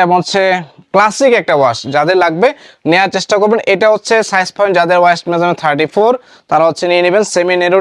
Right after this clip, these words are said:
টাইপের হবে। এই প্যান্টগুলোর ওয়াশটা খুবই ভালো, খুবই ডিফারেন্ট টাইপের কিছু ওয়াশ দেখাবো। আরেকটা দেখাবো সেম ব্র্যান্ড, Just Jeans ব্র্যান্ডের। পিছনে আমি যদি দেখাই, লেদার পেস দেওয়া আছে,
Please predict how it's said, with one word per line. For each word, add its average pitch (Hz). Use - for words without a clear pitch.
টাইপের 180
হবে। 180
এই 185
প্যান্টগুলোর 202
ওয়াশটা 190
খুবই 226
ভালো, 208
খুবই 214
ডিফারেন্ট 226
টাইপের 202
কিছু 196
ওয়াশ 175
দেখাবো। 185
আরেকটা 180
দেখাবো 185
সেম 226
ব্র্যান্ড, 143
Just 180
Jeans 185
ব্র্যান্ডের। 156
পিছনে 202
আমি 208
যদি 196
দেখাই, 185
লেদার 151
পেস 160
দেওয়া 139
আছে, 156